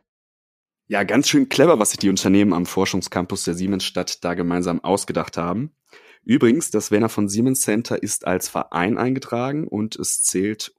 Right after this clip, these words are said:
rund achtundzwanzig Mitgliedsfirmen und Organisationen. Und gemeinsam forschen sie an neuen Lösungen für die Industrie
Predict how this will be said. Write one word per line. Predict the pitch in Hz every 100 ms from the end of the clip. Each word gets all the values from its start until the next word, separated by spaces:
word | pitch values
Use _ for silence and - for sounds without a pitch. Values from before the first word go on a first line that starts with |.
| -
rund | 92 92 -
achtundzwanzig | 87 - 113 - 95 101 98 -
Mitgliedsfirmen | 98 - 92 - - 90 95 113 127
und | - 85 92 -
Organisationen. | 85 85 82 85 - 107 135 170 - _ _ - _ _ _
Und | - 104
gemeinsam | 101 92 104 113 110
forschen | - 92 98 101
sie | 98
an | 87
neuen | 82 90 95
Lösungen | 87 87 92 87
für | -
die | 85
Industrie | 82 - - - 101 131 170